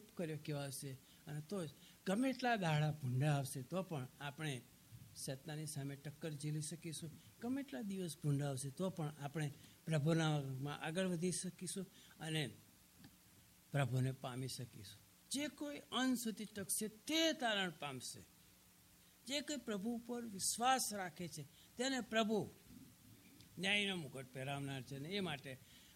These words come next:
આપણે હંમેશ કાર્યશીલ રહીએ, આપણા જીવન વિશે વિચાર કે આપણે ક્યાં છે. પ્રભુ એવી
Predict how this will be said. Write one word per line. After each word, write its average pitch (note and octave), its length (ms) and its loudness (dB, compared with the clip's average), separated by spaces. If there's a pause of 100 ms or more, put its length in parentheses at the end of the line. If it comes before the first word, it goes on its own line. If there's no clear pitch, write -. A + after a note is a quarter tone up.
આપણે C#3 280 -8
હંમેશ C#3 680 0
કાર્યશીલ D3 600 -4
રહીએ, D3 280 4
આપણા D3 260 -6
જીવન C#3+ 320 -6
વિશે C#3 360 -8
વિચાર E3+ 360 2
કે C#3 280 -6 (400)
આપણે C3 360 -12
ક્યાં C3+ 180 -2
છે. - 160 -6
પ્રભુ C3 340 -4
એવી C#3+ 300 -6